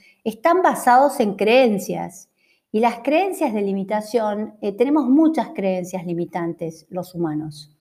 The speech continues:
En estas creencias, eh, limitantes tenemos que trabajar mucho en lo que se llama diálogo interior. Se sabe que, eh, esto lo, lo decía Louise Hay, que fue una gran, gran maestra metafísica,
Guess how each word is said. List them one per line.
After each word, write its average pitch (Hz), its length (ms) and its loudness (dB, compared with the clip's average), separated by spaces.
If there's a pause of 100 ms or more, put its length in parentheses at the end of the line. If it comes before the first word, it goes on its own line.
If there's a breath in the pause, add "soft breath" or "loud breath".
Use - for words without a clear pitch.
(120)
En 262 140 2
estas 302 320 0
creencias, 247 720 0 (160)
eh, 190 580 -4
limitantes 202 880 0 (600 soft breath)
tenemos 370 340 4
que 311 120 2
trabajar 233 540 4
mucho 220 840 4
en 254 440 -2
lo 269 160 4
que 269 80 -4
se 269 100 -2
llama 320 480 4
diálogo 233 440 4
interior. 180 600 -2 (480)
Se - 240 -2
sabe 254 680 2 (520)
que, - 580 -4 (380)
eh, 156 380 -2
esto 247 260 2
lo, 196 300 4
lo 190 180 2
decía 190 320 4
Louise 208 420 2
Hay, 220 440 4
que 185 180 -4
fue 185 220 -6
una 180 280 -8
gran, 202 380 -2
gran 196 240 -4
maestra 190 400 -6
metafísica, 185 840 -10